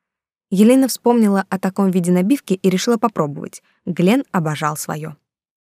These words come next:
Мягкая спинка и мягкое, но упругое сиденье, даже подлокотники мягкие и широкие. Очень уютно. И совершенно потрясающий чайный столик. Черный, как смоль,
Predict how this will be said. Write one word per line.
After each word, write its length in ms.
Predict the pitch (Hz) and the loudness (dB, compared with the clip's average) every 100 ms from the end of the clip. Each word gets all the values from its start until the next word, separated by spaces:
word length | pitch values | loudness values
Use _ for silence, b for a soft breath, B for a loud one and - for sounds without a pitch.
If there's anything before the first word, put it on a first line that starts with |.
| _ | _
Мягкая 420 | 208 240 269 226 202 | 0 0 0 -2 -2
спинка 520 | - 240 262 - 214 | -4 -6 -6 -8 -6
и 60 | 180 | -4
мягкое, 480 | 170 208 - - 180 | 0 -2 -4 -6 -4
но 140 | 165 | -4
упругое 380 | 156 - 190 170 | -4 -4 -2 -2
сиденье, 500 | - 147 165 160 160 b b | -4 -2 0 0 -4 b b
даже 240 | 202 220 214 | -2 0 0
подлокотники 760 | 196 196 214 185 - 156 - | 0 0 0 -2 -2 -10 -6
мягкие 520 | 160 185 214 - 175 | -4 -4 -4 -6 -8
и 140 | 165 196 | -6 -8
широкие. 600 | - 175 151 _ 185 185 b b b - | -2 -4 -4 _ -18 -18 b b b -4
Очень 300 | 269 233 170 | 0 2 2
уютно. 440 | 143 151 - 165 _ _ _ - | 0 -8 -8 -14 _ _ _ -6
И 60 | |
совершенно 600 | 190 175 170 233 254 247 | 2 2 2 0 0 0
потрясающий 840 | 226 175 - 151 - 175 175 - - | -4 -8 -6 -6 0 0 0 -4 -6
чайный 360 | - 160 160 160 | -4 -2 -2 -4
столик. 520 | - 160 147 - _ _ _ | -4 -6 -6 -14 _ _ _
Черный, 460 | - 202 233 233 226 | 0 2 2 0 -2
как 200 | 196 185 | -6 -6
смоль, 480 | - 170 156 147 | -2 -2 -2 -8